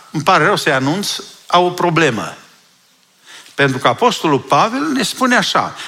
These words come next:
"Dacă mărturisești cu gura ta pe Iisus ca Domn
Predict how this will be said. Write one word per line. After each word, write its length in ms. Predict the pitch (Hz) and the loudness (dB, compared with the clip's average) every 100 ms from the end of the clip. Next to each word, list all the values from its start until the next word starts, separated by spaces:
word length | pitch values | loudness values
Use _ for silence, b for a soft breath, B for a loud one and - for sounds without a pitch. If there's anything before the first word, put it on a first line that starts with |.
| B - | B -8
"Dacă 680 | 190 240 208 - 139 98 - | 0 0 0 -4 -4 -4 -8
mărturisești 920 | - 160 - 180 170 165 - 156 - - - B B B | 0 0 2 0 0 0 0 -2 -4 -12 -18 B B B
cu 160 | - 269 | 0 2
gura 440 | 214 277 214 131 | 4 4 4 2
ta 380 | - - - - - _ _ _ _ _ _ _ _ _ _ _ _ _ B B B B B | 0 -6 -8 -16 -20 _ _ _ _ _ _ _ _ _ _ _ _ _ B B B B B
pe 100 | - | 0
Iisus 460 | 220 190 - 226 - | 0 0 0 0 0
ca 200 | - 175 | 0 0
Domn 540 | 139 151 117 85 73 | 0 0 0 -4 -12